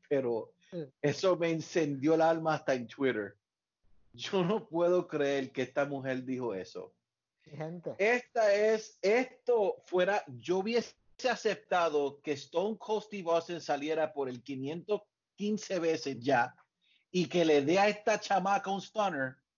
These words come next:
Speaker 1: yo te digo que yo lo aceptaría. Oh my God. No, no tengo nada que decir con eso, nada más de eso. Y yo estoy convencido después de ver el,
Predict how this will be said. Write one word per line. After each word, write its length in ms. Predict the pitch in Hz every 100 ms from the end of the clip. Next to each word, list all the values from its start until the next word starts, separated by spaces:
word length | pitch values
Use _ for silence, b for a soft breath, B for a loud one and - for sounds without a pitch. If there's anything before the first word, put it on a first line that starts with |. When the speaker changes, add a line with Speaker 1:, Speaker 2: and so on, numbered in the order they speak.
| _
Speaker 1:
yo 260 | 120 123 123
te 140 | 143
digo 240 | 143 156 156
que 120 | 139
yo 80 | 113
lo 60 |
aceptaría. 680 | 117 - 123 - 120 95 90 - _ _ _ _ _ _ _ - _ - _ _ - _ _ - - - - - - _ _ _
Oh 220 | - 151 147
my 260 | 123 107 -
God. 320 | 104 101 90 87 _ _ _
No, 420 | 113 120 135 139 _ _
no 300 | 143 139 151
tengo 220 | 175 165
nada 280 | 139 135 143
que 100 | 160
decir 300 | 160 151 160
con 200 | 190 190
eso, 360 | 175 165 214 233 _ _ _ _
nada 320 | 123 131 156
más 240 | 160 175 170
de 120 | 160
eso. 320 | 156 202 196 _ b b b
Y 140 | - 147
yo 120 | 156
estoy 260 | 156 196 185
convencido 760 | 190 180 175 156 - 196 190 175
después 380 | 147 147 151
de 120 | 170 175
ver 380 | 175 185 196 - _ _ _
el, 320 | 127 135 135